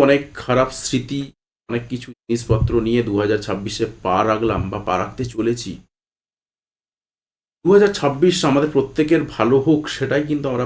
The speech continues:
প্রত্যেকে চাই। কিন্তু কোন সালটা কার জন্য কেমন যাবে, সেটা কিন্তু জন্মছক থেকে পরিষ্কার পরিচ্ছন্নভাবে বোঝা যায়। আর মোটামুটিভাবে একটা ধারণা দেওয়া যায়, সেটা হলো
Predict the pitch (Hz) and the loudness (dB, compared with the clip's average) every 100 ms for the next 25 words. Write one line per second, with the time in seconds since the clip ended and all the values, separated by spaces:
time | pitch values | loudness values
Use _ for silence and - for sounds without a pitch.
0 | 117 107 - 110 113 - 87 - - - | -4 -6 -6 -6 -4 -4 -4 -6 -10 -16
1 | _ _ - 185 185 175 147 175 - 143 | _ _ -4 0 0 2 4 4 2 2
2 | 139 147 139 120 117 117 135 143 165 165 | 2 2 0 0 0 0 0 0 2 2
3 | 156 131 113 156 147 127 110 113 120 - | 0 0 2 2 2 2 4 2 0 -10
4 | - _ _ - 165 175 180 175 180 120 | -20 _ _ -6 -2 0 0 0 0 2
5 | 117 135 151 151 151 147 - 156 151 147 | 2 2 0 -2 -6 -6 -6 -2 -2 0
6 | 147 147 - 180 170 156 - 180 170 170 | -2 -2 -2 2 2 0 0 -2 0 2
7 | 165 160 156 165 175 - - _ _ _ | 2 2 0 -2 -4 -8 -20 _ _ _
8 | _ - 117 117 120 156 214 214 202 196 | _ -2 0 0 -2 0 0 0 2 4
9 | 180 175 151 107 120 139 135 131 131 113 | 6 4 0 0 0 2 2 4 2 4
10 | 123 113 101 - - _ _ - 131 139 | 4 4 2 -4 -16 _ _ -6 0 2
11 | 123 | 4